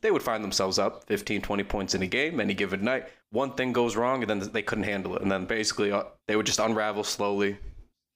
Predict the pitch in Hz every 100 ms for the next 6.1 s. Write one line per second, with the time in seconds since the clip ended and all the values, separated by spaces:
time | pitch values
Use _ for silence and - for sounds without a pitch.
0 | 107 101 104 104 101 98 98 98 - -
1 | _ _ _ _ _ _ _ _ _ _
2 | 165 170 185 - 151 139 139 - - -
3 | _ _ _ _ _ - 127 123 110 98
4 | 95 - _ _ 104 98 - 98 98 113
5 | 117 127 123 135 135 120 123 113 - -
6 | -